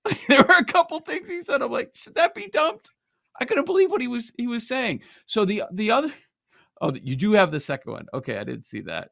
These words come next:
Why, why don't we, <laughs> this is the one that caught my attention. It was like, you're kinda half listening, and then, oh, alert, just like the old producer in me, I,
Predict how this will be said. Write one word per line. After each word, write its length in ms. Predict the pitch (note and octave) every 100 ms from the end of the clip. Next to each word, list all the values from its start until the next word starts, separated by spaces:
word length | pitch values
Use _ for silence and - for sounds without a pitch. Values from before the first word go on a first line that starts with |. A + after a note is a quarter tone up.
| _
Why, 240 | D#3 G#3 F#3+
why 200 | F#3+ B3
don't 180 | C#4+
we, 100 | A#3+ - _
<laughs> 200 | F#4 E4
this 220 | G#3+ D#4
is 200 | E4+ E4+
the 100 | D#4
one 540 | C4 A3+ G#3+ G3 F3 F3 - -
that 160 | F#3+ F#3
caught 260 | G3 F#3+
my 120 | F3
attention. 460 | F3 E3 F#3 D#3+ E3
It 40 | C3+
was 160 | E3
like, 280 | D#3+ D3+ C#3 -
you're 120 | F3+
kinda 280 | A#3 A3+ A3
half 300 | G3+ G3+ D#3
listening, 580 | E3+ F#3 G#3 A3 A3 G3+
and 140 | D#3+
then, 280 | E3 E3 D#3 - _ _ _
oh, 300 | G#3 G3+ A2+ _
alert, 400 | D3+ G3+ C4 A#3+ _
just 160 | F3+ F#3
like 160 | G#3 E3+
the 120 | F#3+
old 160 | G#3+ G3
producer 380 | G#3+ A3+ G#3+
in 80 | G3+
me, 180 | E3+ E3
I, 160 | D3